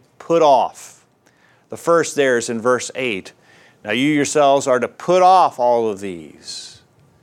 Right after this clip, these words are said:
Strong defines the word, the Greek word that is translated "put off" here, is to be to put away, literally or figuratively, to cast off, to lay apart,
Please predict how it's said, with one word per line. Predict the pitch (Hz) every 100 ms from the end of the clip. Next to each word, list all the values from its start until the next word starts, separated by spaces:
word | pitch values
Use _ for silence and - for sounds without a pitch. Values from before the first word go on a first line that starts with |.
| _ _ _
Strong | - - 180 185 190 190 170
defines | 165 165 156 156 151 147
the | 147
word, | 147 147 143 143
the | 123
Greek | 135 151
word | 147 147 135
that | 123
is | 120
translated | - 147 135 139 131 120
"put | - 151
off" | 147 151 160 -
here, | 107 92 92 98 _ _ _ _ _ _ _ -
is | -
to | 131
be | 127 139 135
to | 127
put | - - 175 190
away, | 170 170 139 107 95 -
literally | 127 139 165 165 165 147
or |
figuratively, | 131 156 135 117 - 104 95 90 87
to | -
cast | 101 - - 170 175 170 170
off, | 160 156 160 160 - _ _ _ _ _ _
to | 127
lay | 117 143 165
apart, | 160 - 143 147 147 151